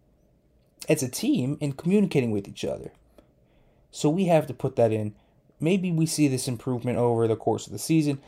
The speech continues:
and this young secondary just needs to mature and gel together as they continue to learn and get more comfortable in the scheme. It's a confounding factor that I think I haven't talked about and I haven't seen mentioned enough,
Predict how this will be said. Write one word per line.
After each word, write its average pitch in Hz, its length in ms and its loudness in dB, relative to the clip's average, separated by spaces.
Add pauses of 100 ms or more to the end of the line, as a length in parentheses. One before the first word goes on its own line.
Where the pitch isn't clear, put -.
(260)
and 147 160 0
this 127 160 -6
young 120 180 2
secondary 113 540 -2
just 113 200 -6
needs 120 200 -6
to 127 80 -6
mature 113 600 0 (300)
and 113 180 -4
gel 113 320 4
together 120 720 4 (280)
as 127 160 -4
they 123 80 -2
continue 120 400 -4
to 117 60 0
learn 110 200 2
and 107 80 -2
get 110 160 -6
more 110 120 -2
comfortable 113 480 -10
in 117 140 -10
the 117 80 -12
scheme. - 360 -16 (420)
It's - 180 -2
a - 40 -8
confounding 147 560 0
factor 123 480 2
that 117 120 4
I 113 80 4
think 117 500 -6 (520)
I 127 120 4
haven't 127 280 2
talked 131 260 2
about 123 160 2
and 123 80 0
I 131 60 0
haven't 135 220 2
seen 135 200 -4
mentioned 123 300 -4
enough, 113 500 0